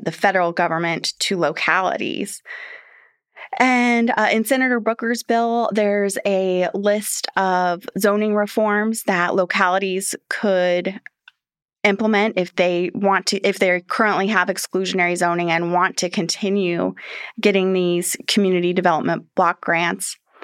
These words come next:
Also, Senator Elizabeth Warren has a very long and complicated housing bill that she's introduced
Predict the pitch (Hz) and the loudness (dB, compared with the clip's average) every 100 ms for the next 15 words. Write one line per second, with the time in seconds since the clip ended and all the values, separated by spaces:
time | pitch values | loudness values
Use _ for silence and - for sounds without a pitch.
0 | - - - 226 240 269 247 220 - 233 | -14 -12 -2 0 2 2 0 -2 0 0
1 | 226 226 214 208 208 196 196 196 240 277 | 2 2 2 0 0 -2 -2 0 0 2
2 | 190 208 190 185 170 185 220 277 226 196 | 0 0 -2 -2 -4 -2 0 2 2 2
3 | 165 165 170 156 185 180 196 180 185 - | 2 0 -2 -2 -2 -2 -4 -2 -4 -4
4 | 202 175 170 156 170 170 175 - - 202 | -4 -2 0 0 0 0 -2 -4 0 2
5 | 190 185 175 165 160 - - 277 285 220 | 2 0 2 0 0 -2 -2 -2 0 0
6 | 190 156 - - - | 0 -2 -4 -4 -6